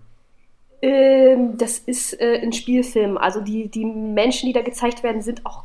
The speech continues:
glaub ich, zum Großteil nicht wirklich, äh, äh, so, also Leute, die tatsächlich irgendwie mit Behinderungen leben oder sowas, sondern das ist alles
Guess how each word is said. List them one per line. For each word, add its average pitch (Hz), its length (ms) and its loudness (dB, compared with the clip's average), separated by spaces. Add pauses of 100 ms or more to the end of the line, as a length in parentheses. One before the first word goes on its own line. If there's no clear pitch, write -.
(100)
glaub 202 360 0
ich, - 360 -6
zum 226 160 -6
Großteil 208 560 -4
nicht 226 280 -6
wirklich, 226 500 -6
äh, 208 600 -4
äh, 196 180 -14
so, 202 360 -4
also 196 420 -2
Leute, 202 340 2
die 202 140 -12
tatsächlich 196 580 -6
irgendwie 202 240 -12
mit 196 160 -10
Behinderungen 220 560 -2
leben 208 220 -2
oder 196 160 0
sowas, 190 260 -4
sondern 185 220 -4
das 180 80 -12
ist 175 80 -12
alles 175 360 -8